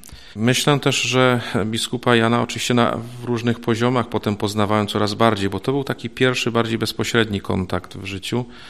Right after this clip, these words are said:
Potem poszedłem już po roku do, do Lublina. Właściwie go nieraz, mm, poznawałem też w takich, e, e, rozmowach, które dotyczyły księdza, gdy czasem w, w trosce przychodziłem, żeby, że temu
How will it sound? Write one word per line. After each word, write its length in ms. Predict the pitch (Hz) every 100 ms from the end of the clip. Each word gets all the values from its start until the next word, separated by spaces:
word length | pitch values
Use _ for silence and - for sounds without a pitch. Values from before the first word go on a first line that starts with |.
| - - - - -
Potem 300 | - 120 113
poszedłem 420 | 107 113 113 110
już 120 | 104
po 140 | -
roku 280 | 107 107 -
do, 260 | 101 101 101
do 140 | 104
Lublina. 720 | 101 95 101 113 123 120 117 110
Właściwie 460 | 107 101 - 113 113
go 200 | 113 107
nieraz, 480 | 104 107 107 - - -
mm, 260 | 113 107 107 - - - -
poznawałem 520 | 110 110 107 123 120
też 180 | 110 -
w 20 |
takich, 420 | 113 - 110 -
e, 20 |
e, 200 | 107 104 - - - - -
rozmowach, 840 | 113 - 113 110 120 127 104 107 117 - -
które 220 | - 104
dotyczyły 640 | 101 104 104 - 101 101 101 - - - -
księdza, 560 | - - 107 104 107
gdy 320 | 101 98 98 98
czasem 480 | - 98 101 95
w, 260 | 92 - -
w 120 | -
trosce 580 | - 113 113 - 107 101 - - - -
przychodziłem, 680 | - - 101 98 107 107 98
żeby, 380 | 98 104 98 101
że 100 | -
temu 380 | - 104 107